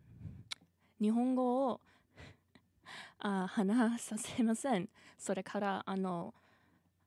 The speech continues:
ずっと、ずっと？の、いえ。<laughs> 全部、<laughs> あ、全部英語を使います。あ、でも、あの、質問がありますから、あ、チャットで、と、Discordも、と、あの、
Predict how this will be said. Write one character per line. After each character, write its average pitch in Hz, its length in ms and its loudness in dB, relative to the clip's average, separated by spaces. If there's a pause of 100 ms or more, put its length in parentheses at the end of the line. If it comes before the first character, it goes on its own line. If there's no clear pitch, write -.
(400)
ず 208 140 2
っ 214 40 2 (160)
と、 233 300 2 (440)
ず - 120 -12
っ - 40 -12
と？ 302 200 -12 (180)
の、 208 200 2
い 196 100 -2
え。 165 160 -6 (160)
<laughs> 262 240 0
全 269 240 6
部、 202 260 6 (300)
<laughs> - 760 -4
あ、 202 240 6
全 277 200 8
部 262 140 10
英 277 160 6
語 285 280 8
を 277 80 4
使 - 240 -6
い 185 60 0
ま 190 180 0
す。 - 180 -12 (640)
あ、 214 240 0
で 269 140 6
も、 311 280 6
あ 208 100 4
の、 196 360 2 (220)
質 - 340 -4
問 339 360 6
が 208 400 2
あ 202 80 0
り 226 100 2
ま 262 140 2
す - 100 -8
か - 120 -4
ら、 202 380 -2 (280)
あ、 175 420 -4
チ - 120 -6
ャ 262 80 0
ッ 247 120 -2
ト 240 140 -2
で、 254 280 2
と、 165 280 -6
Discord 247 540 0
も、 262 260 2
と、 - 260 -4
あ 185 80 -6
の、 170 220 -6